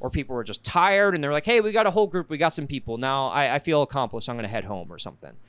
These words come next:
But, like, the zombies kind of just, like, dissolved. And there was another group that had come by that same stone pillar, and me and a couple of people were like, "All right, let's try to get them." And then they finished that stone pillar and then were moving away.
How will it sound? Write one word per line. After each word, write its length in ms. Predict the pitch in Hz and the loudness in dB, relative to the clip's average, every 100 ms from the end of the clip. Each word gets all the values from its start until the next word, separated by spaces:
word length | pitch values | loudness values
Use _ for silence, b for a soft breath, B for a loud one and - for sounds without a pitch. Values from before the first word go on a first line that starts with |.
| b b - | b b -4
But, 160 | 170 160 | -2 0
like, 320 | 165 151 - - | 0 0 -8 -12
the 80 | |
zombies 440 | 135 190 277 262 - | -4 -2 0 -2 -4
kind 260 | 185 180 | -2 -2
of 80 | 165 | -2
just, 160 | 147 - | -4 -4
like, 180 | 127 - | -4 -6
dissolved. 640 | 117 139 160 71 - - b b b b | -2 4 4 4 -8 -14 b b b b
And 640 | 151 165 160 160 156 151 - - - - 156 | -2 -2 -2 -4 -8 -14 -16 -18 -16 -12 -6
there 140 | 190 | -2
was 140 | 196 | -2
another 300 | 180 185 240 | -2 -2 -2
group 180 | 214 233 | -4 0
that 120 | - | 4
had 140 | 190 - | 4 2
come 240 | 185 185 | -2 0
by 460 | 156 135 135 131 127 - | 2 4 2 0 -6 -4
that 160 | 131 | -4
same 300 | - - 165 | -2 -2 0
stone 320 | 160 - 156 139 | -2 0 0 0
pillar, 440 | 131 117 113 107 b b | -2 0 -2 -4 b b
and 140 | 127 156 | -4 0
me 100 | 202 | 0
and 60 | |
a 40 | 180 | 0
couple 260 | 190 156 | -2 -2
of 60 | 135 | -2
people 280 | 147 - 139 | -4 -4 -4
were 100 | 127 | -4
like, 140 | 123 | 2
"All 80 | 190 | 4
right, 160 | 202 | 2
let's 160 | 143 - | 0 -2
try 140 | 196 | 0
to 60 | 175 | 0
get 280 | - 190 - | 2 0 2
them." 300 | 139 120 120 b b b | 0 0 -6 b b b
And 120 | 147 | 0
then 100 | 156 | 2
they 120 | 180 | 2
finished 420 | 202 - 220 202 - | 0 0 0 0 -2
that 140 | - | -4
stone 260 | - 165 151 | -4 -4 -2
pillar 260 | 151 147 | -2 -2
and 140 | 139 139 | -2 -4
then 120 | 147 | -6
were 80 | 131 | -6
moving 340 | 143 131 123 | -6 -6 -6
away. 520 | 117 185 220 175 147 | -4 2 4 4 0